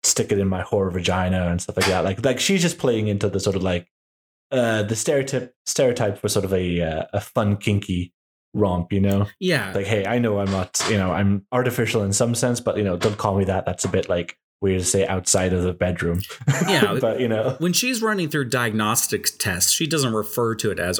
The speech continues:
Speaker 2: artificial vagina. It's, it's, like, got its
Speaker 1: Yeah,
Speaker 2: own
Speaker 1: yeah.
Speaker 2: serial number, I'm sure.
Speaker 1: Yeah, yeah. But here, you know, it's, it's very much like, you know, "You're having sex with a robot. And isn't that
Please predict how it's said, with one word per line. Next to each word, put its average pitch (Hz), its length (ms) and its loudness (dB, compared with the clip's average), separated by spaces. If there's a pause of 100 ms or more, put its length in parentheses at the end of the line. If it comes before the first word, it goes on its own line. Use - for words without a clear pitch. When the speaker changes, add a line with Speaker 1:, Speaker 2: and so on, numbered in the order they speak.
Speaker 2:
artificial 98 580 0
vagina. 92 600 -2
It's, 113 300 2
it's, 139 200 0
like, 123 160 -2
got 151 200 2
its 147 120 2
Speaker 1:
Yeah, 151 80 0
Speaker 2:
own 120 120 0
Speaker 1:
yeah. 82 160 -2
Speaker 2:
serial 135 560 2
number, 95 400 -2
I'm 90 80 -4
sure. - 460 -2 (920)
Speaker 1:
Yeah, 185 200 0
yeah. 160 160 0
But 123 180 0
here, 190 320 0
you 170 160 0
know, 135 160 0
it's, - 340 -2
it's 110 160 -2
very 113 280 2
much 98 260 -2
like, 95 180 0
you 107 60 0
know, 98 180 0
"You're 135 200 0
having 87 300 -2
sex - 320 -2
with 82 120 -2
a 78 80 -2
robot. 85 640 0
And 92 180 -6 (420)
isn't 117 280 2
that 90 360 -2